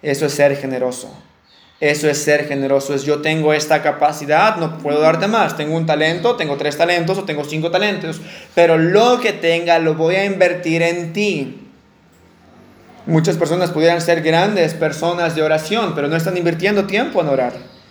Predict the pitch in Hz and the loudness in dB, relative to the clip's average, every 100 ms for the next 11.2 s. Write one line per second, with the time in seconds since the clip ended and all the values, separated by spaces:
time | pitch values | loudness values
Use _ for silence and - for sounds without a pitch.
0 | - - - - 170 185 170 180 180 180 | -20 -20 -18 -4 0 2 0 -2 -2 0
1 | 175 165 175 175 160 160 185 214 202 165 | 0 2 0 2 0 0 0 0 0 -2
2 | 165 156 170 196 170 160 160 165 151 151 | -2 -2 0 0 2 0 2 2 4 2
3 | 151 147 151 175 170 165 196 220 147 131 | -2 0 2 2 4 4 4 4 -2 -6
4 | - 147 156 165 170 165 170 165 160 147 | -6 -6 -4 -4 -4 -6 -6 -6 -6 -2
5 | 214 196 165 - 156 185 180 151 160 170 | -2 0 -2 -4 -2 0 0 0 2 4
6 | 190 175 165 - - - 170 170 175 170 | 2 2 -2 -6 -8 0 0 2 2 2
7 | 185 185 175 170 170 180 180 170 160 170 | 2 4 4 4 6 6 4 2 0 -2
8 | 180 180 185 208 208 269 240 135 - - | 0 0 0 0 0 -2 -2 -4 -8 -12
9 | - - - - - - 170 190 202 185 | -12 -12 -12 -12 -12 -4 2 2 2 2
10 | 185 196 - 165 185 190 190 175 175 180 | 2 2 0 4 4 4 0 0 4 4
11 | 185 175 | 4 0